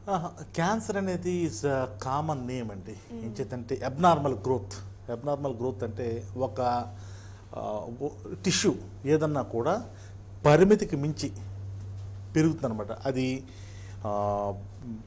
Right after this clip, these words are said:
Speaker 1: మంచిది benign అనమాట. అంటే చెడు చేయని cancer అయి ఉండొచ్చు, చెడు చేసే cancer అయి ఉండొచ్చు అనమాట. అంచేత ఏదన్నా abnormal growth టిష్యూలో ఉంటే దాన్ని మేము cancer అని చెప్పేసి అంటాం అనమాట. అంచేత బాడీలో ఏ part కూడా immune కాదు. ఇది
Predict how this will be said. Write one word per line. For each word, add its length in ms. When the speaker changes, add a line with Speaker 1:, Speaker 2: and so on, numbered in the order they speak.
Speaker 1:
మంచిది 360
benign 360
అనమాట. 340
అంటే 260
చెడు 140
చేయని 360
cancer 400
అయి 100
ఉండొచ్చు, 360
చెడు 140
చేసే 220
cancer 320
అయి 80
ఉండొచ్చు 220
అనమాట. 260
అంచేత 260
ఏదన్నా 460
abnormal 560
growth 500
టిష్యూలో 480
ఉంటే 360
దాన్ని 220
మేము 240
cancer 360
అని 120
చెప్పేసి 320
అంటాం 220
అనమాట. 340
అంచేత 520
బాడీలో 880
ఏ 400
part 560
కూడా 360
immune 440
కాదు. 600
ఇది 340